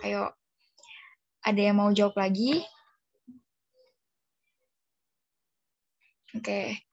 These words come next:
aku coba bahas ya. Next dulu, Ki. Nah,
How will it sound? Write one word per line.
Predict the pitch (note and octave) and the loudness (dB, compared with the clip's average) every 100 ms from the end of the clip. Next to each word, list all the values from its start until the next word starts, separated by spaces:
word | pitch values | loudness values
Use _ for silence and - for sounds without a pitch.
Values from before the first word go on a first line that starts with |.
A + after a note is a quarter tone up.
| - | -12
aku | - G#3+ A#3+ | -6 0 4
coba | A#3+ A3 G#3+ | 6 8 8
bahas | G#3 C#4 | 8 6
ya. | A#3 F#3 G#3 D4 - _ _ _ | 4 4 4 2 -4 _ _ _
Next | C#4 - A#3 | 0 0 0
dulu, | B3 | -2
Ki. | B3 A#3 A3 A3 A3 - _ _ _ _ _ _ _ - - _ _ _ _ _ _ _ _ _ _ _ _ _ _ _ _ A3 | -2 -4 -2 -4 -6 -16 _ _ _ _ _ _ _ -20 -20 _ _ _ _ _ _ _ _ _ _ _ _ _ _ _ _ 2
Nah, | A3 G3+ | 4 2